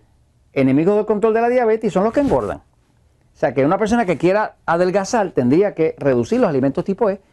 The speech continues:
y una persona que quiera controlar su diabetes tendría que reducir los alimentos tipo E. Son alimentos como decir pan, pasta, harina, arroz, eh,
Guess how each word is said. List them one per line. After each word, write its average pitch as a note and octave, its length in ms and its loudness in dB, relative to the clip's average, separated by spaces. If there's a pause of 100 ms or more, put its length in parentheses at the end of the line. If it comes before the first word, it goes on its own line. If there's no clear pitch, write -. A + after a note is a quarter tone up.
(160)
y C3 80 -2
una D3 120 2
persona F3 300 0
que C#3+ 120 -2
quiera D#3 200 2
controlar F#3 320 0
su G#3+ 120 -4
diabetes A#3+ 400 0
tendría C3+ 300 2
que G3 140 -2
reducir F#3 400 0
los A3 100 2
alimentos D3 380 -2
tipo G3 260 -2
E. F2 120 -8 (420)
Son A#3 260 0
alimentos C#4 460 0
como D#3 240 0
decir A3 400 0 (280)
pan, F#3 480 -2
pasta, F#3 640 -4
harina, E3 640 0
arroz, F3 600 0 (380)
eh, B2 800 0